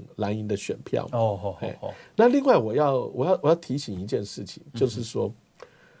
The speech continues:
Speaker 1: 事实上中国非常在意，呃，重启服贸、货贸
Speaker 2: 嗯。
Speaker 1: 这件事情。
Speaker 2: 嗯哼。
Speaker 1: 呃，中国哈，对台的整个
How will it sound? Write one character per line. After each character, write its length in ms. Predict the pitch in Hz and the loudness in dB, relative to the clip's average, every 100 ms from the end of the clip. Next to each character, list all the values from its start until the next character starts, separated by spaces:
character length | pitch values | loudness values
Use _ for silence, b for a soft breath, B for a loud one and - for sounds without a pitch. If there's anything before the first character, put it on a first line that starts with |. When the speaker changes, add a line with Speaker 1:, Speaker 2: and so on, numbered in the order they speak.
| b b b _ - | b b b _ -10
Speaker 1:
事 200 | - 240 | 2 6
实 80 | |
上 200 | 196 196 | 8 6
中 240 | 180 208 208 | 6 4 4
国 220 | 190 127 | 4 2
非 500 | 135 - - 175 180 | 2 -4 4 6 6
常 380 | 175 131 110 113 | 0 -2 -4 0
在 240 | - 135 | 2 4
意， 340 | 113 120 117 - - _ _ _ _ _ _ - | 2 0 -2 -4 -12 _ _ _ _ _ _ -2
呃， 840 | 131 117 107 104 104 101 98 101 | 2 2 2 0 0 -2 -2 -4
重 300 | - - 113 | -4 0 0
启 260 | 135 - 95 | 0 -2 -6
服 300 | - - 101 | -8 -6 0
贸、 220 | 117 107 | 2 2
货 260 | 98 123 101 | 2 2 2
贸 260 | 101 95 - - | 0 -4 -6 -8
Speaker 2:
嗯。 120 | 107 | -4
Speaker 1:
这 100 | - | 0
件 220 | 117 110 | 2 2
事 180 | 101 - | 0 -4
情。 240 | 104 - - | -6 -10 -10
Speaker 2:
嗯 80 | 101 | -10
哼。 140 | 95 90 B B _ | -12 -18 B B _
Speaker 1:
呃， 680 | - 127 120 117 110 104 113 b b b _ _ _ | 4 4 4 2 0 -2 -6 b b b _ _ _
中 360 | - 185 196 180 | 6 6 6 0
国 260 | 120 101 | -2 0
哈， 240 | 104 101 - _ b b _ _ _ _ _ | 0 -4 -8 _ b b _ _ _ _ _
对 220 | 196 156 | 6 6
台 380 | 131 - 107 104 | 2 -2 0 0
的 640 | 127 120 113 107 107 101 - - | 0 2 2 0 -2 -4 -6 -10
整 260 | - 110 95 | -2 0 2
个 680 | 113 110 104 104 101 110 | 2 4 4 2 2 0